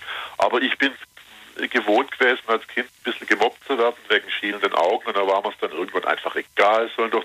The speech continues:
die, die blöd darüber schwätzen, einfach das machen. Mir egal. Und ich kannte halt auch, also es war so, wo ich das so richtig angefangen hab auf der Schule, da hab ich gleich am ersten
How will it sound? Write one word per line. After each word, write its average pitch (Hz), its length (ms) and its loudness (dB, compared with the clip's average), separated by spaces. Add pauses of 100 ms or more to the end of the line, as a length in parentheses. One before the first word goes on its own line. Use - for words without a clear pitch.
(100)
die, 135 180 -6
die - 100 -12
blöd 110 380 2
darüber 120 280 -2
schwätzen, - 320 0 (140)
einfach 90 420 -4 (460)
das - 180 -12
machen. - 200 0 (500)
Mir 95 120 4
egal. 82 360 2 (760)
Und 127 140 2
ich 135 80 2
kannte 123 320 2
halt 127 180 2
auch, 123 80 0 (300)
also 117 160 2
es 131 120 -8
war 120 140 4 (100)
so, 147 300 2 (300)
wo 123 80 2
ich 120 80 -4
das 123 180 -6
so 123 60 -2
richtig 151 420 -2
angefangen 147 480 -2
hab 143 160 2
auf 120 220 0
der 123 120 2
Schule, 156 540 2 (720)
da 120 160 2
hab 117 120 -2
ich 120 120 -4
gleich 117 140 2
am 117 100 -6 (180)
ersten - 240 -10